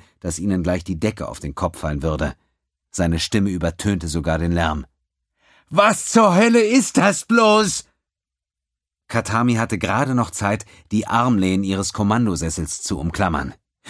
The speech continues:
Schon im nächsten Moment traf ein Energiestoß die vorderen Schilde der Endeavour und breitete sich vom Einschlag über die Schutzschilde bis hin zur Schiffshülle aus.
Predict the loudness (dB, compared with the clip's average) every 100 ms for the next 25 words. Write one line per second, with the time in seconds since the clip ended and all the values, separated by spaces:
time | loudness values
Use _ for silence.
0 | -6 0 2 2 2 0 -4 -2 2 4
1 | 2 0 -6 _ -6 -2 0 -2 0 0
2 | 0 -2 -2 -2 -4 -4 -4 -4 0 0
3 | 0 -2 0 0 0 0 -4 -2 0 2
4 | 0 -2 _ _ -10 -2 0 0 0 -6
5 | -4 -4 -2 -4 0 0 0 -2 -2 -2
6 | -4 -2 -2 -4 -2 0 0 0 -6 _
7 | -2 0 0 -2 0 -2 -2 -2 -2 -4
8 | -4 -4 -4 -4 -8